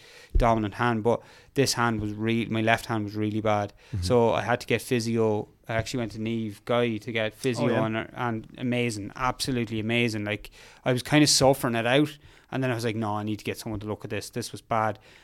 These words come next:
Speaker 1: And literally within, like, she just did one session, and I was like, "Oh, wow," like, straight away.
Speaker 2: Mm-hmm.
Speaker 1: And because, like, these two fingers were numb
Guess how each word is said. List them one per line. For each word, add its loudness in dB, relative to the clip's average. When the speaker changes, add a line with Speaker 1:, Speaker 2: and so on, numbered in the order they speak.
Speaker 1:
And -6
literally -2
within, -4
like, -4
she -8
just -6
did -4
one -4
session, -4
and -8
I -8
was -8
like, -8
"Oh, -2
wow," 0
like, -10
straight -2
away. -6
Speaker 2:
Mm-hmm. 2
Speaker 1:
And -4
because, -2
like, 0
these 4
two 2
fingers -4
were -10
numb -6